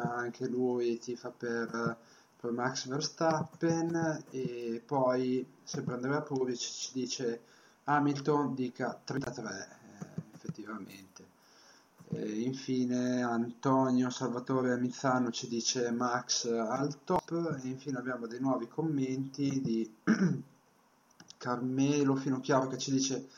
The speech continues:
"Bravo Verstappen." Grand Prix tre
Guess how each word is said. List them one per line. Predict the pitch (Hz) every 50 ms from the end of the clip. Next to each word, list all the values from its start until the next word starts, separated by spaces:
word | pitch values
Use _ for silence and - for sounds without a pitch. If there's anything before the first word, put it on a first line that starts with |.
| - - - - _
"Bravo | - 156 143 139 139 135 131
Verstappen." | 127 139 151 170 175 - - 185 175 175 170 175 - - 180 180 175 175 175 175 - - _ _ - - - - - -
Grand | - - 120 123 127 127 127 123
Prix | - 127 120 -
tre | - 143 139 127 -